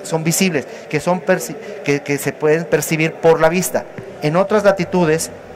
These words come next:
y estamos pensando en eso, estamos analizando la posibilidad,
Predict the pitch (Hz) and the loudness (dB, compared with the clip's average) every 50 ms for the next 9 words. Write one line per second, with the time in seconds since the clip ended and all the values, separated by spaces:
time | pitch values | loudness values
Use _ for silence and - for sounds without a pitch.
0 | - - - - 139 143 143 143 135 117 - - 147 156 156 170 160 - - 160 | -18 -18 -10 -2 0 2 4 4 2 2 4 4 4 4 4 0 -4 -4 -6 -6
1 | 151 - 165 165 160 123 110 110 123 131 131 - 143 127 120 117 - - - - | -2 0 0 0 0 -4 -6 -2 -2 -2 -2 -2 -6 -6 -6 -8 -10 -14 -10 -8
2 | 123 113 - - 147 147 147 156 151 147 143 135 151 156 151 151 151 151 147 156 | -8 -6 2 2 2 2 2 2 2 2 0 0 -2 -2 0 2 2 0 0 -2
3 | - 160 156 156 156 | -4 0 0 0 0